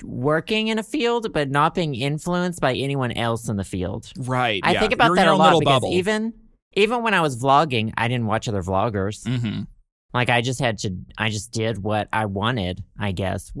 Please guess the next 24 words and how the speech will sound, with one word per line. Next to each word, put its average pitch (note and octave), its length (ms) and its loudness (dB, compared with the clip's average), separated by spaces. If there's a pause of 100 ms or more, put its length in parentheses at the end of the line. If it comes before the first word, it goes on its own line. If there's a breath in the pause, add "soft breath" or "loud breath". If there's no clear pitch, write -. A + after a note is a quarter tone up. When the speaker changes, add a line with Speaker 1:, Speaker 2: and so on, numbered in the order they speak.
Speaker 1:
And, B2+ 260 -2
and B2 220 0
when A2+ 140 0
I A2+ 100 2
stream, C3+ 580 -2 (480 soft breath)
I B2+ 100 2
don't D#3 140 2
watch C#3+ 260 0
anyone B2+ 260 0
else. B2+ 560 0
Well, F#3 220 2
I, - 140 -2
y-, G#3 220 -4
there B3+ 160 4
are B3+ 120 2
some G3 260 -2
people F3+ 280 0
I'll D#3 140 4
catch C#3 320 0
occasionally, A#2 960 -2
but D#3+ 180 -2
it's E3 180 -4
not F#3 280 0
like, C#3+ 320 0